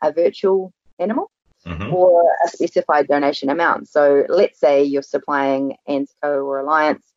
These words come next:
Speaker 1: you can send your animal to them and then look at your, um, record that you get back from them and, you know, uh, donate the amount of money that you received for that animal.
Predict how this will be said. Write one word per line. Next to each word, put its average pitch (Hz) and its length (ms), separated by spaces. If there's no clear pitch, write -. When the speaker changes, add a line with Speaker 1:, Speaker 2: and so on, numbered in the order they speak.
Speaker 1:
you 330 100
can - 180
send 185 240
your 156 200
animal 139 360
to - 160
them 180 340
and 151 140
then 143 320
look 202 220
at - 120
your, 147 540
um, 143 320
record 170 280
that 135 100
you 139 100
get - 160
back 185 180
from 175 200
them 165 180
and, 151 360
you - 80
know, - 100
uh, - 140
donate 156 380
the 151 100
amount 147 280
of 139 100
money 139 240
that 135 140
you 139 180
received 139 400
for - 100
that 131 160
animal. 117 500